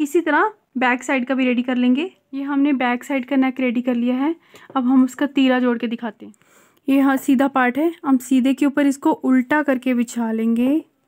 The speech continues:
ये देखिए आप, ये सीधा वाला ये body का फ्रंट part है और ये back वाला part है।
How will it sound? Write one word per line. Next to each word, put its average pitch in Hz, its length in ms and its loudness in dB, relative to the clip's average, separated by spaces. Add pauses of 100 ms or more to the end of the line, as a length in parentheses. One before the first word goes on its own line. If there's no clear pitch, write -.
(480)
ये 254 240 2
देखिए 240 360 -2
आप, 247 220 0 (600)
ये 254 140 0
सीधा 247 360 -4
वाला 254 280 -2 (100)
ये 254 120 -2
body 226 360 0
का 294 120 0
फ्रंट 277 600 0
part 233 300 -2
है 254 60 0
और 247 120 2
ये 247 100 4
back 220 320 -4
वाला 226 180 -2
part 202 300 -8
है। 277 120 -4